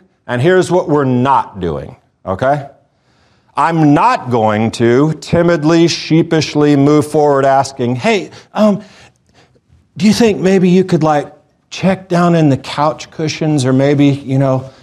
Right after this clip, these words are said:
in your change drawer or maybe thro-, throw a few dollars toward, toward the work. We're, we're really hoping something good comes." Now, something good is coming. It's already happening. Something good is happening every week and through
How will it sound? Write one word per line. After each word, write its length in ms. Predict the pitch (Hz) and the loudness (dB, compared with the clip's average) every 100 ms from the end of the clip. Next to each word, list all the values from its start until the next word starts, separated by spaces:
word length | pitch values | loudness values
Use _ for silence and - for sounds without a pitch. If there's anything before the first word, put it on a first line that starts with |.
| - | -14
in 400 | 127 135 156 156 | -10 -4 0 2
your 120 | 135 | 0
change 680 | 127 - 143 151 151 151 120 | -2 -6 -2 2 2 0 0
drawer 500 | 131 139 139 139 123 | -2 0 2 0 0
or 80 | 123 | 0
maybe 360 | 135 135 139 131 - - | 2 2 0 -2 -12 -20
thro-, 300 | - 160 156 | -8 -4 -4
throw 320 | - 165 156 | -2 -2 0
a 80 | 147 | -2
few 280 | - 156 143 | -2 0 2
dollars 500 | 143 147 147 147 131 | 2 0 0 0 -2
toward, 380 | - 156 143 - | -4 -2 -2 -4
toward 240 | 151 139 | -2 0
the 80 | 127 | 0
work. 400 | 117 135 143 139 | 0 -2 -2 -2
We're, 120 | 131 | -2
we're 200 | 139 135 | -2 -2
really 280 | 156 190 165 | 0 0 0
hoping 360 | 135 175 - 147 | 0 0 -2 -4
something 400 | - 143 139 131 | -2 -4 -2 -2
good 260 | 135 131 | 0 -2
comes." 400 | - 110 98 - - _ - - _ | -2 -4 -4 -8 -16 _ -20 -20 _
Now, 100 | 147 | -6
something 580 | 131 196 208 214 220 135 | -2 0 0 2 2 2
good 420 | 143 180 156 - | 2 2 2 0
is 340 | 147 202 175 - | 0 2 0 -2
coming. 460 | 113 85 73 - - _ _ _ _ | -4 -4 -6 -14 -20 _ _ _ _
It's 200 | - 120 | -4 -4
already 640 | - 139 160 143 156 151 139 | 0 0 2 2 2 2 2
happening. 600 | 120 147 151 92 82 - | 2 -2 -2 -8 -10 -14
Something 560 | - 156 160 160 151 120 | -6 -4 -2 0 0 2
good 240 | 147 147 | 2 2
is 160 | 127 123 | 0 2
happening 540 | 139 143 127 117 107 | 0 0 -2 -2 -4
every 400 | - 143 135 143 | -2 -2 0 0
week 380 | 131 135 120 - | 2 2 0 -2
and 160 | 101 95 | -4 0
through 260 | 120 120 | 0 0